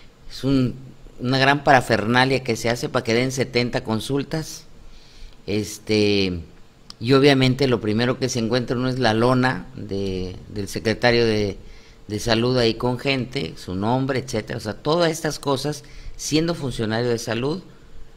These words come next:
pues, eh, a ver cómo se defiende el doctor, este, eh,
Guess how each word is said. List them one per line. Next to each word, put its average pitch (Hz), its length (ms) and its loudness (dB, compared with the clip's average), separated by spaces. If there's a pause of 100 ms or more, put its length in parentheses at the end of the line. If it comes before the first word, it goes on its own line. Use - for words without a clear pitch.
(200)
pues, - 460 -8
eh, 92 420 -4 (220)
a 95 100 -4
ver 110 160 0
cómo 131 200 -4
se 110 140 -2
defiende 123 420 -2
el 101 120 -2
doctor, 107 460 -4 (880)
este, 90 840 -6 (1400)
eh, 57 320 -8